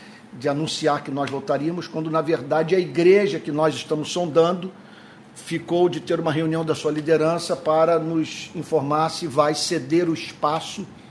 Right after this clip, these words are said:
ou não no Rio de Janeiro. Então, mas uma coisa é certa, em breve o culto da manhã será transmitido de algum templo no Rio de Janeiro. Da manhã, mas o da noite continua, ah, i-, isso aqui, né?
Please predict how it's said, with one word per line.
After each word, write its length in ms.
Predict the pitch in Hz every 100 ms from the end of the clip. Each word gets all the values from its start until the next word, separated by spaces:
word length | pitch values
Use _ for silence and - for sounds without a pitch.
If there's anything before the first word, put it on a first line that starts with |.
| -
ou 120 | 190
não 440 | 202 165 165 180 175 - - 165
no 120 | 156
Rio 120 | 160
de 80 | 131
Janeiro. 400 | 165 143 120 127
Então, 420 | 120 147 156 160 - - - - -
mas 260 | 156 156 160
uma 140 | 156
coisa 240 | - 180
é 20 | 180
certa, 540 | - 165 143 - 147
em 120 | 180
breve 580 | 175 160 180 202 196 226 - - - - - - - - - 160
o 80 |
culto 440 | - - 202 226 165
da 140 | 180
manhã 340 | 175 160 165 185
será 380 | - 151 165
transmitido 1080 | 180 - 175 180 170 185 - 147 175 175 180
de 140 | 127
algum 320 | 156 175 147 202
templo 560 | - 156 156 165 156 - - - -
no 80 | 156
Rio 160 | 131 143
de 100 | 131
Janeiro. 400 | 165 131 120 139
Da 140 | 165
manhã, 260 | 202 202 151
mas 240 | 147 135
o 60 | 151
da 160 | 170
noite 320 | 147 160 165
continua, 560 | - 165 180 147 151 151 - - - - -
ah, 440 | 143 147 147 151 147 - - -
i-, 180 | 143 -
isso 240 | 151 -
aqui, 240 | 160 - 117 - - -
né? 220 | 151